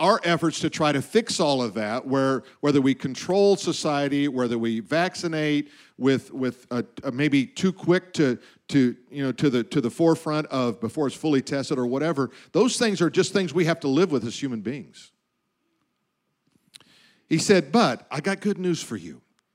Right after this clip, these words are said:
If my people who are called by my name." So let me ask you something. In your heart, do you know the Lord?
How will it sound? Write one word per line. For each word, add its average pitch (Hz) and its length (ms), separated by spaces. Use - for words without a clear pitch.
If 123 180
my 139 200
people 139 340
who 107 80
are 104 80
called 107 240
by 95 140
my 90 160
name." 78 320
So - 100
let 254 120
me 214 80
ask 151 260
you 127 60
something. 120 400
In 156 120
your 226 180
heart, 123 460
do 104 60
you 143 140
know 139 240
the 123 60
Lord? 85 340